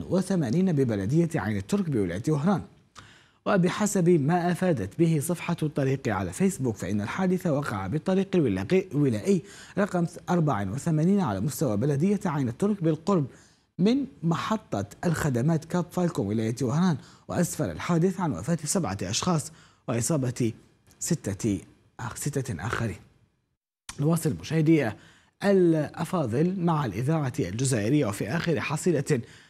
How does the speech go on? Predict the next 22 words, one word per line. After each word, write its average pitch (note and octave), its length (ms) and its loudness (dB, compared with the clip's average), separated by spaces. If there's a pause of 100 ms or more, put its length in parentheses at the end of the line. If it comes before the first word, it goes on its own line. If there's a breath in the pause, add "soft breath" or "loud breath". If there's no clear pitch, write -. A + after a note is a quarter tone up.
(140 loud breath)
للإصابة F3+ 560 2 (100)
بفيروس D#3+ 840 2
كورونا، B2+ 360 0
وهي G#2+ 160 -2
الحصيلة E3+ 440 0
التي C#3+ 240 -2
تشهد C#3 480 0 (400 loud breath)
ارتفاعا E3 460 -2
متواصلا A2+ 600 -2
خلال E3 320 0
الأيام C3+ 440 2
الماضية. A2+ 420 -2 (380 loud breath)
إذن G3 220 2
سجلت D#3 480 0
مائة D#3 160 0
وأحد D#3 240 0
عشر D3 360 -2 (160)
أو C3+ 180 -2
مائة D#3+ 340 0
وثلاثة D#3 600 0
عشر C#3 380 0 (340 loud breath)
إصابة G#3 340 2